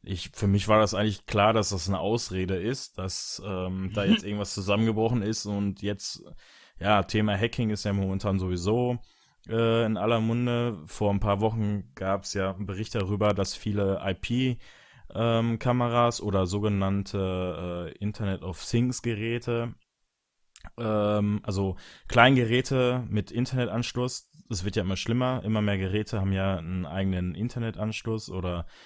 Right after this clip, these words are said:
Speaker 1: beziehungsweise sind im Netzwerk und dass diese unheimlich sicher sind, äh, unsicher sind, Entschuldigung, nicht sicher, unheimlich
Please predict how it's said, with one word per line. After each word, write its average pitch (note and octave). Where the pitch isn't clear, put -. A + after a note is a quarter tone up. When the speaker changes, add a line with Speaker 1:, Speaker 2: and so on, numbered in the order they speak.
Speaker 1:
beziehungsweise F2+
sind F#2
im F#2
Netzwerk A#2
und F#2
dass G2+
diese G#2
unheimlich B2
sicher A2+
sind, F#2
äh, A#2
unsicher A2
sind, F2+
Entschuldigung, F#2+
nicht G#2
sicher, A2+
unheimlich A2+